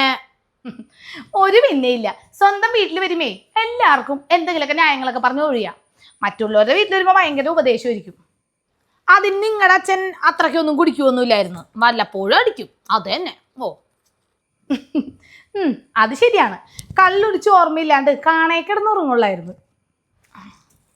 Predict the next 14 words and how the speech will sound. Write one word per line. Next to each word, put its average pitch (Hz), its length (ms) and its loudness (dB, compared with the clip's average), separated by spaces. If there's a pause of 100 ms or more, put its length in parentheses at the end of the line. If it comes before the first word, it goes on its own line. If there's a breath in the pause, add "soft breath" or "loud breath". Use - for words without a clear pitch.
(640)
മരിച്ചേ 311 440 0 (200)
തലക്ക് 277 300 0
മുകളിൽ 311 200 2
നിൽക്കണ 330 260 0
ആളെ 349 200 2
പറ്റി 311 140 -2 (100)
ഓരോന്നും 302 320 0
പറഞ്ഞ് 320 220 -2
വെറുതെ 285 260 0
ശാപം 311 360 4
വലിച്ചു 311 220 -2
വെക്കണ്ടാട്ടാ. 311 480 0 (320)
ആ, 208 80 -2 (1200 soft breath)
ഓ, 359 80 6